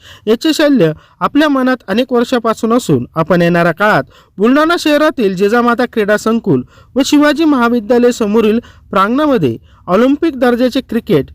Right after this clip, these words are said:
स्विमिंग, कुस्ती, व्हॉलीबॉल, फुटबॉल अशा विविध खेळांचे मैदानाचे विकस-, विकसित करत आहोत. त्याचे काम प्रगतीपथावर आहे. लवकरच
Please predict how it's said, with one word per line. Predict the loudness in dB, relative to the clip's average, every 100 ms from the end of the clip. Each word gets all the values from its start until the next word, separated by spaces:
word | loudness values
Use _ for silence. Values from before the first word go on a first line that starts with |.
| _
स्विमिंग, | -4 0 4 4 2
कुस्ती, | -2 -2 -2 0 0
व्हॉलीबॉल, | 0 -2 0 0 2 2 0 -2
फुटबॉल | -6 0 0 0 -4 -14 -20 -6
अशा | -2 0
विविध | 2 2 0 0
खेळांचे | 0 0 0 0
मैदानाचे | 0 0 0 0 0
विकस-, | -2 -2 -4 -4 -20 -20 -20 -8
विकसित | -4 -2 0 -2 0
करत | 0 0
आहोत. | -2 -6 -10 _ _ _
त्याचे | -6 -2 -4
काम | -2 -2 -4 -14 _
प्रगतीपथावर | -4 -2 0 -2 -4 -2 0 0
आहे. | 0 -2 -8 _ -2
लवकरच | -2 0 0 0